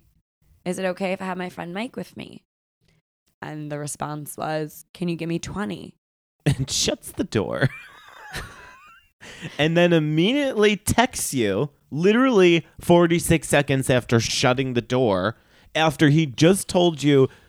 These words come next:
Speaker 2: "Come upstairs to my room," and you're like, "I'm on my way." Now all of a sudden he needs twenty minutes and texts you what?
Speaker 1: "Eating now. We'll text you later."
Speaker 2: "We'll text you later."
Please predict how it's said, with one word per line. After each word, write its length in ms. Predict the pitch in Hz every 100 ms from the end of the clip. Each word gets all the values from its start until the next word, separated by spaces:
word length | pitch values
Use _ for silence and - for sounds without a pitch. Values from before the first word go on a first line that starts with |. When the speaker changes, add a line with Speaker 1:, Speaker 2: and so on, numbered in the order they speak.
| _ _
Speaker 2:
"Come 220 | - 156
upstairs 840 | 156 143 - 147 131 110 117 120 - _
to 120 | - 147
my 160 | 131
room," 520 | 127 135 127 101 98 107
and 180 | 120 120
you're 120 | 117
like, 180 | 113 107
"I'm 180 | 113 123
on 140 | 123
my 140 | 123 113
way." 420 | 120 110 92 101 - -
Now 240 | 127 135
all 180 | 139 143
of 80 | 135
a 80 |
sudden 320 | 131 143 131 123
he 100 | 131
needs 360 | 120 117 -
twenty 360 | - 135 127 120
minutes 600 | 127 107 98 - - - _ _ -
and 160 | 139 135
texts 480 | 139 - - -
you 120 | 127 117
what? 240 | 92 - _ - _ _ - _ -
Speaker 1:
"Eating 340 | 185 180 214
now. 440 | 208 156 151 175 226 _ _ _ _ _ _ -
We'll 160 | 156
text 500 | - - - - -
you 120 | 160 151
later." 400 | - - - -
Speaker 2:
"We'll 360 | 117 127 180 208
text 500 | - 202 208 - -
you 180 | 170 175
later." 640 | 131 131 143 113 76